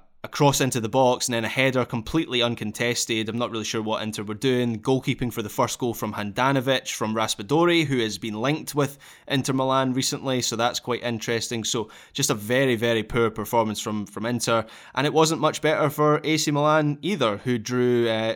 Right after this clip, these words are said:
two two with, uh, Salernitana, who are bottom of Serie A. It was two one to Salernitana for much of this match. A C Milan score a, a late goal through Ante Rebic, who it's pretty much just a,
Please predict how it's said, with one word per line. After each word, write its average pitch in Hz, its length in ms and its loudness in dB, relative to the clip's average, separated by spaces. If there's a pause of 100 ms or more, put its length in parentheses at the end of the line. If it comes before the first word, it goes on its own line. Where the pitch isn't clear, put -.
(120)
two 143 180 2
two 131 300 0
with, 110 280 0
uh, 104 220 -8
Salernitana, 113 960 0
who 117 140 -4
are 101 100 -4
bottom 127 600 0 (340)
of 110 220 -2
Serie 113 300 0
A. 117 280 2 (280)
It 123 200 -4
was 143 340 6
two 143 200 4
one 139 180 4
to 120 80 -6
Salernitana 110 640 0
for 113 120 -4
much 113 280 -2
of 101 100 -8
this 104 160 -4
match. 110 400 -2
A 110 80 -6
C 104 140 -6
Milan 104 240 -4
score 110 300 -4
a, 98 260 -4
a 104 80 -4
late 110 300 -4
goal 110 200 -4
through 104 180 -8
Ante 104 300 -4
Rebic, 107 420 -2
who 113 60 -4
it's - 160 -6
pretty 131 240 -2
much - 160 -8
just 104 160 -6
a, 92 60 -14